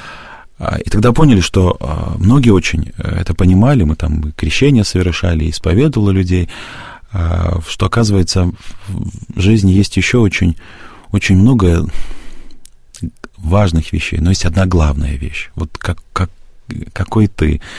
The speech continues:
как ты все это сможешь верно пережить и не потерять <clears throat> своей человечности. И поэтому сейчас, когда в храм приходят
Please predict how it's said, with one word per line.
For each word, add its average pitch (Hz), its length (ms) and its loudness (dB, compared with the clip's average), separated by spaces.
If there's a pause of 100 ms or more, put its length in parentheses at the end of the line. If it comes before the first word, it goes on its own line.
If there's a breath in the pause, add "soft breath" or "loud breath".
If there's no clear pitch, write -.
(260 loud breath)
как - 200 -6
ты - 160 2
все 82 220 0
это - 160 -2
сможешь 80 500 -2 (1080 loud breath)
верно 90 340 4
пережить 92 420 2
и 90 60 4
не 82 80 2
потерять 95 460 2 (200)
<clears throat> - 280 -6
своей 87 280 0
человечности. 85 760 0 (480 loud breath)
И 95 80 0
поэтому - 280 6
сейчас, 135 340 2
когда 92 540 2 (1300 loud breath)
в - 100 -10
храм 110 280 6
приходят 90 680 6